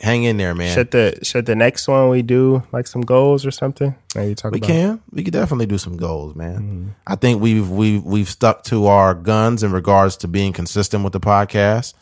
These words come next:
Speaker 2: Yeah.
Speaker 1: Um, and we realize this, it takes time. And I think people that have, have found value in it, you know, it's some people that have found value in it and it's kinda, like, trips me out.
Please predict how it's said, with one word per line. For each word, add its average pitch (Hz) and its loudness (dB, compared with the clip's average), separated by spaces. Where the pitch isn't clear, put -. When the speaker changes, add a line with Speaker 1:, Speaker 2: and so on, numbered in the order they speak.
Speaker 2:
Yeah. 87 -2
Speaker 1:
Um, 90 2
and 87 -2
we 90 -2
realize 92 2
this, 90 -4
it 82 -6
takes 92 -2
time. 113 -2
And 85 -4
I 80 0
think 110 -2
people 123 2
that 113 4
have, 107 2
have 98 0
found 110 2
value 117 4
in 101 2
it, 113 -2
you 101 -2
know, 98 2
it's 110 0
some 139 2
people 123 2
that 117 6
have 110 2
found 113 2
value 113 4
in 117 4
it 113 4
and 101 2
it's 95 -2
kinda, 127 2
like, 85 0
trips 117 0
me 98 0
out. 131 2